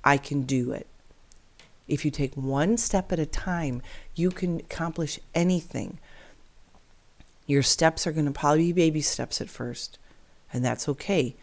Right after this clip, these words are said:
A baby step in the right direction is still a step in the right direction. And you work towards it. Don't look at the mountain itself.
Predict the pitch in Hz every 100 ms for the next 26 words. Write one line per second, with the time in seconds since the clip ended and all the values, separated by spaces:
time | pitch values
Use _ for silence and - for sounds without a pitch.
0 | - 113 135 160 196 - - 160 131 135
1 | 123 135 139 139 160 - 123 - - 160
2 | 151 - - 131 - 127 120 117 - 120
3 | 147 - 233 - - - - - - -
4 | 165 151 135 147 139 143 196 196 - -
5 | 180 190 175 - - 175 208 226 247 247
6 | - 170 156 165 202 180 156 120 - -
7 | 254 220 120 -